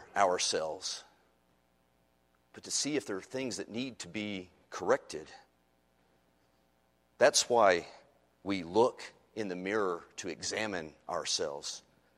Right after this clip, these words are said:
We're looking at whether or not we're living the good news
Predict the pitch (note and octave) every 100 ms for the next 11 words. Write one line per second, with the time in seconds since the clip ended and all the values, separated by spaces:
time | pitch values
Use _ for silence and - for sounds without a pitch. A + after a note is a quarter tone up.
0 | _ _ _ _ _ _ _ _ D3 C#3
1 | D#3+ E3+ D#3 B2 G#2 - - B2 - -
2 | - - - D#3 D#3 B2 A#2 C#3 C3+ C3
3 | C#3+ A2+ C#3 C#3 B2+ G2 G2+ - D3 C#3
4 | A2 C3 G#2 F#2+ F#2+ -